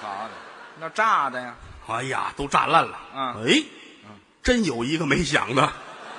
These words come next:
Speaker 1: 我都趴上了，才捂着一个没响的。
Speaker 2: 你看看啊，
Speaker 1: 啊。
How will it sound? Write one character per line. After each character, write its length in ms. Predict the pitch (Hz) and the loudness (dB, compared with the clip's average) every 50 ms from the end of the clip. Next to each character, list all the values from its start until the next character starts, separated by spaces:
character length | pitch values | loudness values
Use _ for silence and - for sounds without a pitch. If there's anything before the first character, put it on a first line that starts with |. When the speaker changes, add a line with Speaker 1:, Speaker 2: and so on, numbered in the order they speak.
| - - - - - - - - - - - - - - | -14 -16 -16 -16 -16 -16 -16 -16 -18 -18 -20 -16 -4 4
Speaker 1:
我 140 | 160 170 | 6 8
都 180 | 185 - 285 285 | 10 10 8 8
趴 500 | - - - - 381 370 370 370 339 285 | 6 2 4 8 10 12 12 12 12 12
上 180 | 208 214 196 185 | 10 6 4 4
了， 100 | 180 - | 2 4
才 180 | - 202 247 | 6 6 4
捂 240 | 262 233 180 143 147 | 4 4 -4 -6 -4
着 100 | 165 170 | -2 -2
一 260 | 156 160 214 302 359 | -2 -2 0 0 4
个 120 | 294 269 185 | 4 4 4
没 180 | 170 160 160 | 2 0 -2
响 320 | 135 135 127 - 107 110 101 | -2 -4 -4 -6 -6 -8 -10
的。 80 | 110 - - - - - - - - - | -10 -12 -12 -14 -16 -16 -16 -16 -16 -14
Speaker 2:
你 120 | 107 104 95 | -12 -12 -8
看 220 | - - 135 113 - - | -2 0 0 0 0 -2
看 80 | 90 | -2
啊， 300 | 101 123 156 214 247 247 - - | 4 8 8 8 8 6 2 -4
Speaker 1:
啊。 300 | - 139 131 127 123 117 | 0 0 0 0 0 -4